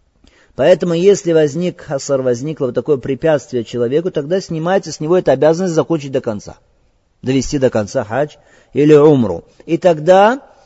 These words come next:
возвращается все к тому, как было до этого. А было до этого что? Этот хадж или эта умра, они были какими?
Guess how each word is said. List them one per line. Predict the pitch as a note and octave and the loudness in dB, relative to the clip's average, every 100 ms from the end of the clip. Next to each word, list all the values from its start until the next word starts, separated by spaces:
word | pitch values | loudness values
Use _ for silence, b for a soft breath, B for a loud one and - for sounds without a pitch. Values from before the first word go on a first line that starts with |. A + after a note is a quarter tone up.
| b b | b b
возвращается | C#3 F3 F#3 F3+ - G#3 A3+ G3 F#3 | 0 2 4 2 2 0 0 -2 -6
все | - G#3+ | -4 -4
к | |
тому, | G#3 G#3 A#3 | -2 -4 -2
как | A3 F#3+ | -6 -6
было | B3 A#3 G3+ | -4 -4 -2
до | A3+ E3+ | -4 -4
этого. | B2+ F#2+ F#2+ G2 | -6 -8 -14 -12
А | C#3+ D3 | -10 -6
было | G#3+ A#3 G#3 | -4 -4 -2
до | G3+ | -2
этого | G3+ G3+ E3+ | -2 -4 -8
что? | D3+ D#3+ F#3 C#4 _ _ _ _ _ _ _ _ _ | -10 -12 -12 -12 _ _ _ _ _ _ _ _ _
Этот | - E3 E3+ | -8 -6 -8
хадж | - E3+ E3+ | -8 -8 -4
или | F3 | -8
эта | E3+ | -6
умра, | E3+ F3 | -6 -4
они | F3 F#3 | -6 -6
были | F3+ F3 | -6 -6
какими? | E3 D#3+ E3+ F3 | -10 -12 -14 -14